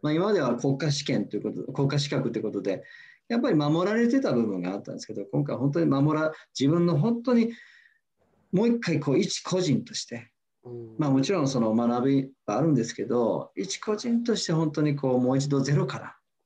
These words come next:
Speaker 1: やらせてもらうときに、周りは本当に反対しましたね。両親、友達、もうあらゆる人が、「いや、もう一回考えた方がいいんじゃないか」って言われたんですけど、
Speaker 2: は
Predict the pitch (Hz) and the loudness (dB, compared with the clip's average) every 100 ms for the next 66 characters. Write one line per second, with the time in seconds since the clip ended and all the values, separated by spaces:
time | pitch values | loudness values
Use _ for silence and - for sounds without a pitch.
0 | _ _ _ - _ - 117 120 127 135 | _ _ _ -20 _ -4 -2 0 2 2
1 | 135 139 127 131 123 131 151 147 127 143 | 2 2 4 4 2 2 0 0 2 0
2 | 143 _ - 160 139 131 120 117 117 107 | -2 _ -6 -2 0 0 0 0 0 -2
3 | 90 104 - - - - - - 123 131 | -6 -10 -14 -20 -20 -20 -20 -8 0 2
4 | 127 123 120 117 117 123 127 135 139 139 | 2 0 2 2 2 2 2 2 2 0
5 | - 139 131 131 - - - 143 143 151 | 0 2 2 0 -8 -10 0 0 0 -2
6 | 190 226 247 214 147 208 214 220 - - | 0 2 2 0 0 0 0 -2 -4 -10
7 | - _ _ _ - 127 - 139 92 104 | -20 _ _ _ -4 -4 -2 -6 -8 -2
8 | 139 143 160 147 175 165 151 151 139 135 | -2 0 0 2 2 2 2 2 2 0
9 | 127 117 - _ _ _ _ _ 135 139 | -2 -4 -8 _ _ _ _ _ 0 2
10 | 131 120 117 117 - _ 143 190 226 180 | 2 2 -2 -6 -14 _ 0 2 2 0
11 | 131 117 110 - 110 131 131 117 - _ | 2 2 0 -2 -2 0 2 0 -4 _
12 | _ - - 127 110 | _ -18 -10 -8 -8